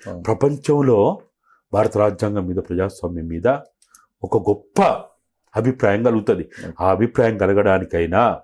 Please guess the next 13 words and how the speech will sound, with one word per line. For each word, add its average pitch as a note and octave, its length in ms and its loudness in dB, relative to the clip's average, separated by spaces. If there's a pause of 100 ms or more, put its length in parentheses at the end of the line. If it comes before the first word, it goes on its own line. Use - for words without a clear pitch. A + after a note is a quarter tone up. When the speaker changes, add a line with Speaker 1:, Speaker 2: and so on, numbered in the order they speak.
(560)
Speaker 2:
ఆ, D3+ 160 2 (280)
భారత G2 280 2
పాలక G2 420 0
వర్గం, G2+ 420 0 (840)
ఆ, C3+ 180 -4 (380)
ని-, F#2 180 -4
వి-, G2 240 -2
ఆ, F#2+ 120 2
వెంటనే B2 880 0 (500)
దీని G3+ 140 0
మీద G2 160 0 (540)
ప్రకటన A#2 420 0
రావాలని, A2+ 640 2